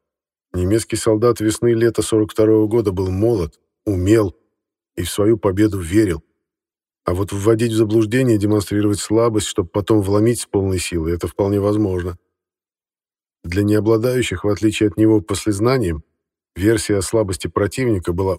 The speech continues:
очень приятна и желанна. Но получивший недавно партбилет Северов усилия политорганов представить врага в дурацком свете не одобрял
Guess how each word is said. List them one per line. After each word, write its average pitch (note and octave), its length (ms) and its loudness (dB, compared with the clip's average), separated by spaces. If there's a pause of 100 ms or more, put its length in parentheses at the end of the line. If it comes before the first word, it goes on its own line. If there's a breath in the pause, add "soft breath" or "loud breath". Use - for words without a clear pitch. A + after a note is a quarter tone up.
очень G2 320 -2
приятна G2 540 -2 (200)
и F2+ 60 -8
желанна. F2+ 600 0 (840)
Но A2 220 -2
получивший A#2 600 0
недавно A2 380 4
партбилет G#2+ 600 0
Северов A2 440 -2
усилия A2+ 380 -2
политорганов G#2 720 0
представить G2 520 -2
врага G2+ 260 0
в F#2 60 -8
дурацком G#2 420 0
свете A2 320 -2
не G2 100 0
одобрял G2 520 0